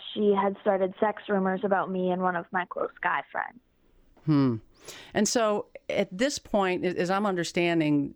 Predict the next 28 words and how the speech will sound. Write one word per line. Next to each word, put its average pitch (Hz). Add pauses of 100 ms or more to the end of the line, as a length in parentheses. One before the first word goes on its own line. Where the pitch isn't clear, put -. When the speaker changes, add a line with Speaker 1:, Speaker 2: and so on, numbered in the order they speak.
Speaker 2:
during 170
the 160
fall, 180
you're 160
hearing 185
about 156
some 156
of 147
these 147
rumors. 151
And, 190 (360)
you 359
know, 247
initially, 226
w-, 185
when 214
you're 208
at -
school, 180 (240)
things 226
can 190
happen. 143
I 151
mean, 151
there's 151
messy 151
relationships. 143
But 147